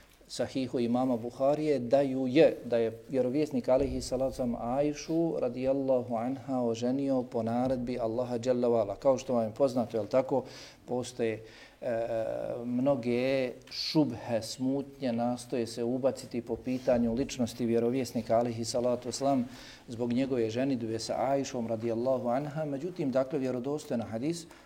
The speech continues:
u kojem se jasno, je li, naglašava da ju je vjerovjesnik alaihi salatu wasalam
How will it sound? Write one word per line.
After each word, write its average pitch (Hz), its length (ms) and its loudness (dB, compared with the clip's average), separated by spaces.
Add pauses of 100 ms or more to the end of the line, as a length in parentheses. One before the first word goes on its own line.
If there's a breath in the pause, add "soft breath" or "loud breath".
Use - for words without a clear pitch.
(140 loud breath)
u 120 80 -6
kojem 120 280 -2
se 151 320 0
jasno, 160 580 2 (500 loud breath)
je 117 200 2
li, 127 380 0
naglašava 139 760 6
da 117 180 6
ju 151 180 4
je 143 180 2
vjerovjesnik 127 640 -2
alaihi 127 340 -2
salatu 131 360 -4
wasalam 123 300 -2